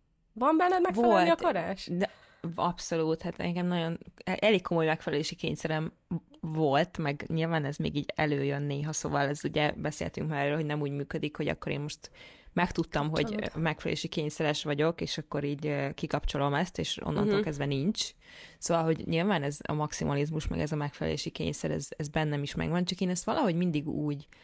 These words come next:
Speaker 2: apostrofáltam. Egy kicsit megkülönböztetném a people pleasing-től, mert biztos, hogy benne van, hogy én így valahogy saját magamnak állítok olyan magas, vagy állítottam olyan magas elvárásokat, aminek meg akartam felelni, ami nyilván nem csak,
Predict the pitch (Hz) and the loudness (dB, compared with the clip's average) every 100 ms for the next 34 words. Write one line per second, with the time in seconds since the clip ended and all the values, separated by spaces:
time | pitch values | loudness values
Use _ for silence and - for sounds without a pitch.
0 | - - _ _ - 151 - 143 - 165 | -20 -20 _ _ -6 -4 -2 -4 -4 -4
1 | - 143 147 - 151 160 - - 180 185 | -2 -2 -2 -2 -2 -2 -4 -4 -4 -2
2 | 175 160 - 156 147 156 165 156 151 147 | -2 -2 -2 -4 -4 -4 -4 -4 -4 -4
3 | - 156 156 151 151 151 151 170 160 151 | -2 -4 -2 -4 -4 -4 -2 0 2 2
4 | 220 - 302 - 160 147 147 147 160 175 | 0 0 -4 -2 -4 -2 -2 -2 0 0
5 | 175 - 165 160 151 165 175 180 170 - | 0 -2 -2 -2 0 2 2 2 -2 -2
6 | 175 156 156 147 143 143 156 139 143 147 | -2 0 -2 -2 -4 -4 -4 -4 -4 -6
7 | - 147 143 143 139 147 - - - - | -4 -4 -2 -2 -2 -2 -6 -12 -8 -2
8 | 147 165 151 147 - 147 147 147 147 139 | 2 2 2 -2 -2 -4 -2 -2 -4 -4
9 | 147 - - 156 151 143 143 143 160 156 | -4 -6 -4 -2 0 -2 -2 -4 -6 -6
10 | 151 147 143 143 - - - - - - | -4 -4 -4 -6 -8 -20 -20 -20 -20 -6
11 | 165 147 156 151 151 151 160 160 175 160 | 0 0 0 -2 -2 -2 0 2 2 0
12 | 160 180 190 156 147 151 151 - 151 - | 0 2 2 0 0 0 -2 -4 -8 -8